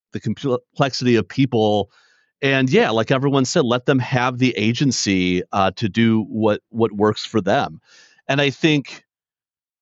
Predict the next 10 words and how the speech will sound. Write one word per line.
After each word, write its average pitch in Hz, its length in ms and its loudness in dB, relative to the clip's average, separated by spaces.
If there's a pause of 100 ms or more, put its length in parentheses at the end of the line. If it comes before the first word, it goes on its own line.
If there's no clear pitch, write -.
for 175 160 2
me, 170 240 2
again, 139 320 0
going, 143 280 0
going 143 240 0
back 131 180 -2
to 135 120 -4
I 139 180 -2
statements 120 460 -4
here, 113 420 -2